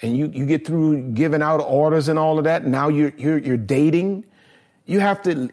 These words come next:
intentionally shift your mindset. You have to intentionally shift your, let the man be the man.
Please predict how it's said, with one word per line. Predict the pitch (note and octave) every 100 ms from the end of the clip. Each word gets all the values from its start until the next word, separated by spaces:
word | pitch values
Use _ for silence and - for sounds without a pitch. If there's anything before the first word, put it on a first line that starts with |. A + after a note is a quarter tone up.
| -
intentionally | F#3+ E3 - A#3 A#3 A3 G#3+ F3+ C#3+ A#2+
shift | - - G#3 -
your | G3+
mindset. | F#3+ G3+ G#3+ E3 - C3+ - - _ _ _ _ _ _ _ _ _ _ _ _ -
You | G3+
have | G#3
to |
intentionally | G3+ F#3 - G#3 A#3 G3 D3+ C3+
shift | - F#3+ F#3+
your, | F#3+ - -
let | - C#3 G#3 -
the | A3
man | G3 F#3+ F#3+ E3+
be | F#3
the | E3+
man. | E3+ G#3 G3+ G#2 F2